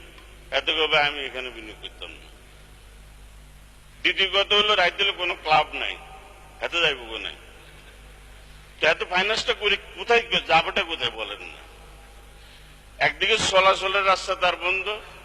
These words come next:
সে বিনিয়োগ করি তখন তত সে নিরাশ, নিরুপায় চলে যাবে, ফেলে চলে যেতে হবে।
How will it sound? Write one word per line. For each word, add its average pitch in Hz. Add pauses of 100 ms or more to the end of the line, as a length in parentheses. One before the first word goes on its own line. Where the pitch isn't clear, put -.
(140)
সে 185
বিনিয়োগ 185
করি 202
তখন 185 (920)
তত 190
সে 214
নিরাশ, 196
নিরুপায় 196
চলে 147
যাবে, 95 (560)
ফেলে 233
চলে 214
যেতে 151
হবে। 98